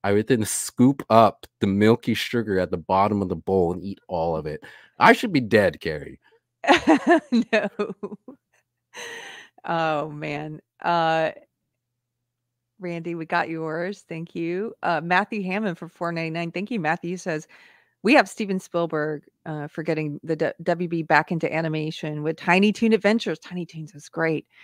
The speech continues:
Speaker 2: which led to Batman, the animated series.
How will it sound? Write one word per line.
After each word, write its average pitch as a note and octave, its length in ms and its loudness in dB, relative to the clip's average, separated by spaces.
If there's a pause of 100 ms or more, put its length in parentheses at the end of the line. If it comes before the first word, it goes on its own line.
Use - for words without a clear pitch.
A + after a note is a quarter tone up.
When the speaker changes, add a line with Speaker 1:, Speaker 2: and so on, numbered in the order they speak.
(160)
Speaker 2:
which - 240 -2
led F3+ 200 4
to E3+ 200 -2
Batman, D#3+ 420 2
the D#3+ 80 -4
animated E3 400 -4
series. G3+ 720 -2